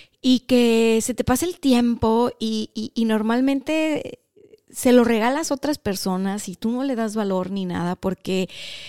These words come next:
porque es algo que te genera placer y disfrute. Entonces, el placer y el disfrute es tan grande que te da satisfacción, te sientes lleno por dentro, te sientes vivo por dentro y piensas que es hasta ahí la cosa.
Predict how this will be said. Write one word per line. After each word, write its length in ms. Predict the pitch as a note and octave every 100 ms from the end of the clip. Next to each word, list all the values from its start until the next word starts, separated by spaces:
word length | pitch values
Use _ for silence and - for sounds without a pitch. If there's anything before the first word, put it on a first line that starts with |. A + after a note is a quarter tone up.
| - _
porque 260 | - B3+ D#4
es 80 | D#4+
algo 240 | A4 G4+
que 120 | -
te 100 | A#3+
genera 380 | A#3 A#3 A#3 C#4
placer 680 | C4+ G#3 G#3+ - B3+ G#3 - - _ _
y 120 | A3
disfrute. 680 | G#3+ G3 - A#3 A#3 F3 E3+ _ _ _ _ _ _ _ _ -
Entonces, 600 | A#3 A#3 C4 C4 D4 - - - -
el 140 | B3
placer 340 | B3 C4 D4 D#4
y 60 |
el 100 | D#4
disfrute 480 | C4+ - D4+ D#4+ C4
es 120 | A#3
tan 280 | - G#3+ G#3
grande 580 | A3+ C#4+ D#4 B3+ E4+ E4+ _
que 140 | A3+
te 480 | G#3 G#3+ G3+ G3 F#3+
da 140 | F#3+ A#3+
satisfacción, 880 | C#4+ A#3 - A3 - D4+ C#4+ C#4+ - _ _ _ _ _
te 100 | A3
sientes 440 | A#3+ A#3+ B3 G#3+
lleno 520 | A#3 C#4 D#4+ C#4+ B3+
por 160 | G#3+ G#3+
dentro, 380 | G#3 G3+ F#3 G3+
te 120 | G3+
sientes 380 | G#3 G3+ G#3+ G3+
vivo 360 | C4 C#4+ C4+
por 160 | - G#3+
dentro 340 | G3+ G3+ A#3+
y 60 | B3+
piensas 400 | A#3+ B3+ E4 E4+
que 200 | B3 A#3
es 100 | B3+
hasta 260 | D4 - F#3+
ahí 140 | F#3+
la 140 | F3+
cosa. 380 | - - - -